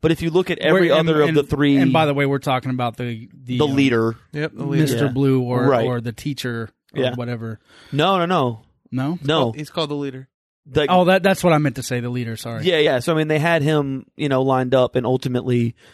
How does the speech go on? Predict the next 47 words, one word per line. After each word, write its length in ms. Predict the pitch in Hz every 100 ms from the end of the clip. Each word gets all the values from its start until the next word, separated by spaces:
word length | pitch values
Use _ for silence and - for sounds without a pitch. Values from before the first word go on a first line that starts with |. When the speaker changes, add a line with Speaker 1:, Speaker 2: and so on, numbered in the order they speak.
| _
Speaker 1:
went 200 | 139 127
nowhere 280 | 135 131 127
with 240 | 135 135
it. 160 | 131 127
And 100 | 135
it's 140 | 135
also 240 | 156 160 147
a 60 |
testament, 500 | 131 139 127 139 131
you 100 | 110
know, 60 | 131
you 120 | 131
can 160 | 135 139
look 160 | 135
at 100 | 135
the 120 | 131 131
other 380 | 135 131 127 - -
three 440 | 131 131 123 123 139
of 120 | 127
the 100 | 127
Avengers 340 | 123 120 120
outside 220 | 123 131 123
of 60 |
the 60 | 120
Hulk, 280 | 123 123 - _ _ _ -
and 100 | 107
all 240 | 135 180
of 80 | 135
them 160 | 127 120
have 100 | 117
had 340 | 123 120 120 - _ _ _
multiple 460 | 127 123 120 127 110
follow-ups 520 | 117 117 113 117 -
to 120 | -
their 140 | 127 120
films, 340 | - 120 113
whereas 180 | 127 113
this 180 | 139 139
one, 280 | 160 156 135 - - _ _
to 100 | 147
this 160 | 147
day, 300 | 135 170 120
it's 180 | 120 -
the 160 | 127 123
only 680 | 127 131 131 131 131 123 - _
Hulk 280 | - 127 -
movie 400 | 123 123 123